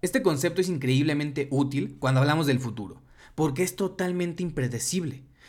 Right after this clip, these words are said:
Quizás sí podamos predecir los efectos de nuestras acciones a corto y a mediano plazo, pero predecir el impacto a largo plazo es algo imposible, porque las acciones comienzan a escapar de nuestro control,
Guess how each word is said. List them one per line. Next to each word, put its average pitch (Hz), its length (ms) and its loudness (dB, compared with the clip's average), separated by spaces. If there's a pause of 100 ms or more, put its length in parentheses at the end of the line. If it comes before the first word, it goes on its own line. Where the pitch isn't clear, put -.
(160)
Quizás 247 340 2
sí - 160 0
podamos 196 420 2
predecir 131 420 -2
los 151 160 -6
efectos 131 360 -4
de 123 80 -2
nuestras 107 300 -10
acciones 127 380 -6
a 117 120 -12
corto 151 320 -4
y 156 100 2
a 117 60 0
mediano 110 420 -4
plazo, - 320 -10 (360)
pero 139 180 0
predecir 143 400 6
el 214 100 4
impacto 143 440 0
a - 20 4
largo 143 480 4
plazo 156 540 -2
es 127 160 -6
algo 131 180 0
imposible, 123 680 -4 (320)
porque 160 220 0
las 175 160 4
acciones 185 460 0
comienzan 160 440 -2
a 151 40 -4
escapar 131 420 -4
de 127 80 2
nuestro 120 260 -4
control, 123 440 -8